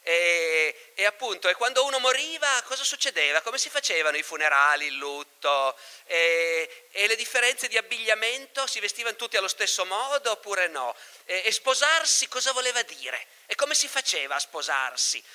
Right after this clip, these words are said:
Allora, tutte queste domande gli storici una volta non è che se le ponessero granché. Bloch, Febvre, altri fondano una rivista, si chiama Annales,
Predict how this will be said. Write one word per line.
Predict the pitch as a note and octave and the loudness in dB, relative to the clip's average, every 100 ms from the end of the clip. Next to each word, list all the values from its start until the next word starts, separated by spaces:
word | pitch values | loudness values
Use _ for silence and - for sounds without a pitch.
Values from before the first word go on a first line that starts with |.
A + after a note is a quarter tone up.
| - - | -20 -6
Allora, | B3+ A3 | 0 2
tutte | - - | 2 0
queste | - A#3 A3+ | 2 2 2
domande | G#3+ F#3+ D3 C#3 D#3+ | 2 4 4 2 -4
gli | A3 | -4
storici | - G#3 D3+ D3 A3 | -2 2 2 0 -4
una | C#4+ | -2
volta | F#3+ F3 C4+ | 0 0 -2
non | F#3 E3+ E3 | -4 -2 -2
è | A#3 | -2
che | E3+ | -4
se | - | -4
le | C3 | -4
ponessero | - C3 B2 B2 A#2+ A#2+ | -4 -4 -4 -4 -6 -6
granché. | B2 G2 G2 - - - - - _ _ _ _ _ _ _ - | -6 -6 -8 -6 -6 -6 -14 -20 _ _ _ _ _ _ _ -2
Bloch, | E3+ E3 D#3 - | 2 4 2 -6
Febvre, | - - D#3 D3 C3+ C3+ | -8 0 2 2 0 -2
altri | D3+ C#3+ A#2+ - A#2 C#3 - _ _ _ _ _ _ _ | 2 2 2 -6 -10 -10 -12 _ _ _ _ _ _ _
fondano | - F#3 F3 D#3 C#3+ | 2 2 4 2 2
una | C#3+ | 2
rivista, | D3 D3+ D3+ C#3+ G3+ F3 - | 0 -2 -4 -2 2 0 -2
si | C3+ | -2
chiama | C#3 B2 B2 | 0 0 2
Annales, | D3+ D3 E3 C#3+ D3 | 0 2 4 4 2